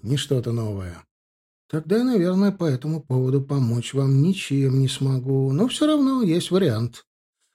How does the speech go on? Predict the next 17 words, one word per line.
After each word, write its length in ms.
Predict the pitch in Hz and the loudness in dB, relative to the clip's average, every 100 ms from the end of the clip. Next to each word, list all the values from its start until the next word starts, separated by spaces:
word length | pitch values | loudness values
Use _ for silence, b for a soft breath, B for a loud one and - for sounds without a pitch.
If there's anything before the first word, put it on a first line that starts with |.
| _ | _
Знаю 480 | 127 151 240 233 240 | 0 4 4 4 4
я 120 | 226 | 4
одного 320 | 202 220 220 | 4 4 4
коллекционера, 920 | 202 202 196 - 175 165 165 160 156 | 2 0 0 -2 0 0 0 2 0
всего, 380 | 147 - 135 147 | 0 -4 0 0
что 180 | 139 139 | 0 -4
связано 540 | - 131 170 170 170 | -2 0 0 0 -2
с 60 | 151 | -4
пожарными. 680 | - 131 135 139 135 131 131 | -2 -2 2 2 0 -2 0
Васильев 720 | 147 226 - 160 165 156 135 | 0 0 0 2 2 2 2
Борис 320 | 143 143 131 | 2 2 0
Иванович 560 | 135 135 131 127 120 - | 0 0 0 -2 -4 -4
и 60 | |
живёт 460 | 262 202 117 160 185 | 0 2 2 0 0
неподалёку 540 | 190 180 170 170 160 | -6 -4 -4 -2 -2
от 140 | 160 156 | -4 -4
меня. 420 | 156 156 151 143 | -2 0 -2 -4